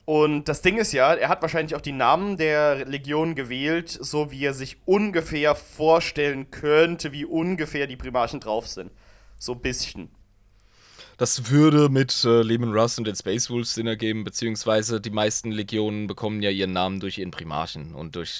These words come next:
Speaker 2: seine Kultur.
Speaker 1: Genau, richtig. Aber, äh, jetzt bei Angron zum Beispiel, die Warhounds würde ja auch Sinn ergeben, grundsätzlich so ein bisschen.
Speaker 2: Ja,
Speaker 1: Ne?
Speaker 2: richtig, ja, ja. Tendenzen sind da, da hast du absolut
Speaker 1: Tendenzen
Speaker 2: recht.
Speaker 1: sind da.
Speaker 2: Ja,
Speaker 1: Mhm.
Speaker 2: genau. Nun, äh,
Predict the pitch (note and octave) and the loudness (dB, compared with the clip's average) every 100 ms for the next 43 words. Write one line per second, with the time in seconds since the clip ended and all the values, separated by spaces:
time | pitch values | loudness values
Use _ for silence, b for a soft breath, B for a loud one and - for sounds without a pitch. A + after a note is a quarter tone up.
0 | - D#2 D#2+ D#2+ E2+ - D#2+ - _ _ | -6 -4 -4 -8 -14 -12 -12 -12 _ _
1 | _ _ _ - - C#3+ A#2 B2 B2+ C#3 | _ _ _ -10 -4 2 4 4 2 -6
2 | C3+ B2 G2+ B2 B2 F#2+ B2 B2+ B2 B2+ | -8 -6 0 4 4 2 0 0 0 -2
3 | - - - B2 G#2 B2+ D3 D3 C#3 C#3+ | 0 -2 0 0 2 0 0 -2 -2 -4
4 | C3+ C#3 B2+ A#2 B2 B2+ D#3 C#3+ C#3+ C#3+ | -6 -6 -10 -6 2 6 6 6 4 4
5 | C#3+ - C#3 C3+ A#2+ B2 - C#3+ B2 A#2+ | 2 -4 -2 0 2 2 0 0 -2 -2
6 | A#2+ B2+ - D3 E3+ D#3 C#3+ C3+ - B2+ | -6 -8 -10 -2 -2 0 2 2 0 -8
7 | A#2+ B2+ A2+ B2 - G#2 - b b b | -6 -6 -6 -6 -6 -10 -16 b b b
8 | F3 D3+ C3 B2+ F2+ G#2+ A2+ G2 - B2 | 2 2 2 -2 -4 0 2 2 0 2
9 | F3 F#3+ E3 D#3 D3+ C#3 F2 G2 - A#2+ | 2 2 -2 0 2 2 0 -2 -2 -2
10 | - D3 D#3 - C#3+ B2+ B2 G#2+ - G#2 | 0 2 2 0 -4 -2 -2 -2 -4 -4
11 | F#3+ - - B2+ G#2 C#2 - b b b | -4 -6 -8 -4 -2 -4 -10 b b b
12 | b b b b b b b b E3+ A#3+ | b b b b b b b b 2 2
13 | D3+ - - C3+ C#3+ | 2 -6 2 6 6